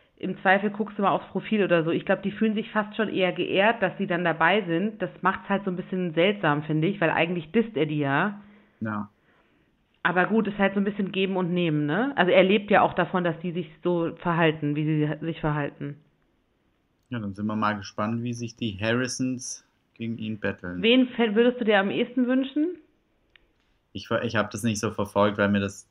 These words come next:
Speaker 2: zu albern war irgendwie.
Speaker 1: Oh, okay.
Speaker 2: Ähm,
Speaker 1: <laughs> Gut.
Speaker 2: <laughs> äh, äh, ich,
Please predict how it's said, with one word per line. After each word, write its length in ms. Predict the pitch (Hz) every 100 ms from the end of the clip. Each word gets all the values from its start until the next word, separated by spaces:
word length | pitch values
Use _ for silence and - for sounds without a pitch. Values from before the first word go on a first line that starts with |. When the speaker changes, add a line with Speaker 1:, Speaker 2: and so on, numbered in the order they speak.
| _
Speaker 2:
zu 180 | - -
albern 460 | 98 110 120 120
war 260 | 117 120 -
irgendwie. 420 | 123 127 131 139 - _ 165
Speaker 1:
Oh, 340 | 151 156 139
okay. 400 | 139 - 104 101 98
Speaker 2:
Ähm, 360 | 98 98 254 -
Speaker 1:
<laughs> 180 | 208 -
Gut. 260 | 185 196
Speaker 2:
<laughs> 100 | 120 113 202 196 196 - - - _ _ _ _ _ _ - - - _
äh, 200 | 117 123 110 - - - - _ _ _ - - - - - 339 -
äh, 680 | 104 101 101 98 98 - 120
ich, 160 | 120